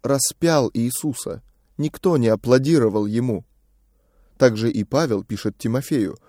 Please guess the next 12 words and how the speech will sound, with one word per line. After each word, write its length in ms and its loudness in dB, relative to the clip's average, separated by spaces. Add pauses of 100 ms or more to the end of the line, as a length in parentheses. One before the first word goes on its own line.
(280)
«Ты 140 0
знаешь 560 -2
о 80 -2
моем 400 -2
учении, 680 -4 (200)
о 100 0
моей 380 2
вере, 560 -2
о 100 -4
любви, 680 -4
о 120 -10
терпении 760 -4